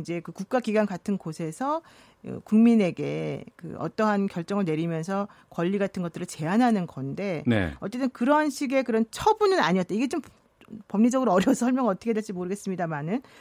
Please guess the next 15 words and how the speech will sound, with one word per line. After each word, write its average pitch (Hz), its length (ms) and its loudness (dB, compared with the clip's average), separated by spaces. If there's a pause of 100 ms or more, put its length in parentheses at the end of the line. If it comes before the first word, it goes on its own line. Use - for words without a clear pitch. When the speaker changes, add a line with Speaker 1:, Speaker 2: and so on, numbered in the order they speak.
(120)
Speaker 1:
어쨌든 226 420 2
한난 294 260 0
첫 254 160 -2
번째 262 240 0
그거는 214 480 2
그런 285 240 4
결정은 220 460 2
처분은 294 360 -2
아니었다. 147 640 -6
Speaker 2:
음. 82 360 -2
Speaker 1:
두 220 120 -4
번째, 247 460 2
그렇다라고 339 580 2
한다면은 311 840 2 (360)
영사관에서 302 1080 6